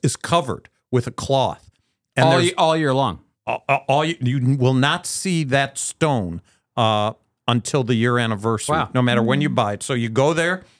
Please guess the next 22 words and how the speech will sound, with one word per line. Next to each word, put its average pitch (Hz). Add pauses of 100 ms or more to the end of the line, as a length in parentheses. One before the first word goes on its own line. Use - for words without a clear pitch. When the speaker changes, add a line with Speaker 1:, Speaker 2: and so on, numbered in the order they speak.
(220)
Speaker 1:
and 139
it's -
the 135
unveiling, 123 (340)
and 127
it's 127
a, 117 (420)
a 107 (220)
remembrance 120 (260)
of 117
that 110
person. - (440)
And 139
the 131
psychological 190
aspect 160
is, 110
in 120
Judaism, 117
the 127
idea 143
is 135